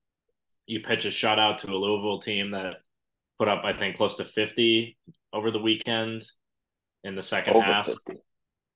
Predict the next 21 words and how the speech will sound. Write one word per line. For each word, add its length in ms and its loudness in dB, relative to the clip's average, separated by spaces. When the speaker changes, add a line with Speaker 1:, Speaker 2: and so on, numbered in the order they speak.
Speaker 1:
Yeah, 300 0
they 100 -4
scored 240 0
over 200 -2
fifty 400 -4
points 400 -4
in 140 -8
the 240 -8
A 140 -2
C 260 -6
C 240 -8
game. 400 -8
I 120 -4
U 180 -6
shuts 280 -6
them 120 -8
out 340 -8
in 80 -12
the 60 -10
second 400 -10
half. 340 -8